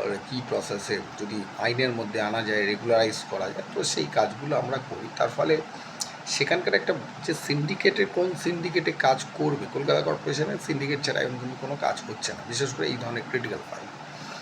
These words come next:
সেই সিন্ডিকেটটাকে আমরা জানি যে কোন সিন্ডিকেট দিয়ে কোন ফাইলটাকে আমরা বার করে দেবো। কিন্তু হেরিটেজের এই যে সিন্ডিকেট, এর একটু হাই লেভেলের সিন্ডিকেট আছে। আহ, তো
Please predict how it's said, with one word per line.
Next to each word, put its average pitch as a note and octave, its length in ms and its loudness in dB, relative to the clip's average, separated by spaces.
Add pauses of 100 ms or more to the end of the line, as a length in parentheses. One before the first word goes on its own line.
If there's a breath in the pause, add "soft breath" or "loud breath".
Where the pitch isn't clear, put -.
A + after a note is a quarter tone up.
(800 loud breath)
সেই C#3 160 -2
সিন্ডিকেটটাকে C#3+ 800 -2 (560)
আমরা B2 280 0
জানি B2 240 6 (140)
যে A#2 160 -2
কোন D3 260 2
সিন্ডিকেট B2+ 460 0
দিয়ে E3 220 -2
কোন D#3 240 0
ফাইলটাকে A2+ 420 0
আমরা G2+ 260 -6
বার A#2+ 100 -6 (140)
করে - 120 -8
দেবো। - 180 -10 (760 loud breath)
কিন্তু C3 160 -2 (100)
হেরিটেজের G#3+ 480 8
এই G3 140 8
যে D#3+ 140 4
সিন্ডিকেট, B2 640 -2
এর - 60 -4
একটু C#3 380 -6
হাই D3+ 260 2
লেভেলের C3 400 0
সিন্ডিকেট - 580 -8
আছে। - 240 -8
আহ, - 1600 -2 (100)
তো - 80 -4